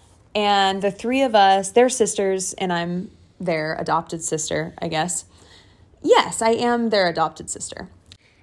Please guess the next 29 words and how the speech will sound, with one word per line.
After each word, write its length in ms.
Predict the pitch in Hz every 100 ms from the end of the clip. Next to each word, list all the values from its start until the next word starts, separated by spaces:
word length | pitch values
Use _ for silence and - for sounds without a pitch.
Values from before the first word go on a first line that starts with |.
| -
And 200 | 262 277
the 100 | 262
three 280 | 262 262 302
of 140 | 359
us 320 | 262 247 - -
ha-, 640 | - 220 214 208 202 202 202
went 180 | 247 330
through 140 | 415
a 40 | 311
lot 120 | 311
of 60 |
shit 240 | - 262 233
in 80 | 196
our 120 | 170
early 200 | 180 170
twenties, 500 | - 160 175 240 -
and 260 | - 208 202
we've 200 | 220 214
been 120 | 277
talking 480 | 254 214 247 262 202
about 380 | 175 170 165 -
how 400 | 160 175 170 170
we 160 | 180
feel 240 | 180 214 214
like 160 | 208
our 100 | 185
closets 680 | 175 - 165 165 170 180 180
don't 380 | 170 175 170 170
match 640 | 175 160 170 175 - -